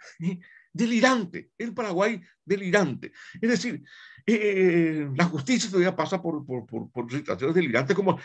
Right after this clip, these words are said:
la que pasó, eh, eh, este, eh, Chipi González con un casamiento que a lo mejor él después, después se va a enterar porque él se casó en ausencia, en ausencia de él y de su novia, y los dos no sabían que estaban casándose,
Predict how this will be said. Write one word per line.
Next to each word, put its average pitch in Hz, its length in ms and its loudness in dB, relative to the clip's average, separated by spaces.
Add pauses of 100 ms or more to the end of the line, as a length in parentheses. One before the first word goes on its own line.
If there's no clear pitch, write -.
(140)
la 135 100 2
que 131 120 2
pasó, 147 340 2 (180)
eh, 135 320 6
eh, 104 500 2 (260)
este, 98 600 0
eh, 95 80 -12
Chipi 139 280 -2
González 185 600 6 (120)
con 127 140 -2
un 139 100 -4
casamiento 139 420 -2
que 151 100 2
a - 20 4
lo 147 60 2
mejor 156 260 0
él 185 80 6
después, 170 260 2
después 156 300 0
se 180 60 2
va 165 100 6
a - 20 6
enterar 170 340 0
porque 156 300 -4 (220)
él 160 160 2
se 175 160 0
casó 147 240 0
en 165 60 0
ausencia, 165 600 0 (140)
en 139 100 0
ausencia 135 380 0
de 135 180 2
él 165 160 2
y 165 80 -2
de 151 140 0
su 120 180 -4
novia, 110 320 0
y 110 80 -2
los 113 160 -2
dos 147 160 0
no 185 80 0
sabían 156 320 -4
que - 80 -6
estaban 139 380 -4
casándose, 143 680 -4